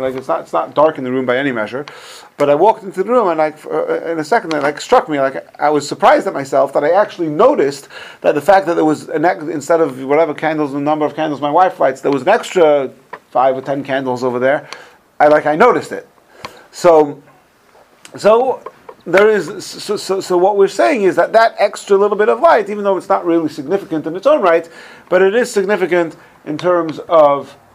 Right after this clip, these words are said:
if it's in the location where you're having your meal. Now,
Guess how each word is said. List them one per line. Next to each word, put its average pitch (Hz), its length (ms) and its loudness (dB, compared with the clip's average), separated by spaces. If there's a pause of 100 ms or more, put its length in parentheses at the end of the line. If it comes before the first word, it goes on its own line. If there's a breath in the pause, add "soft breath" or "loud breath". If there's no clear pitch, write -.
(760)
if 151 140 -4
it's 151 140 -4
in 180 160 -2
the 160 100 0
location 147 580 0
where 131 120 0
you're 127 140 0
having 123 320 -4
your 110 80 -10
meal. 101 200 -16 (320)
Now, 139 240 -4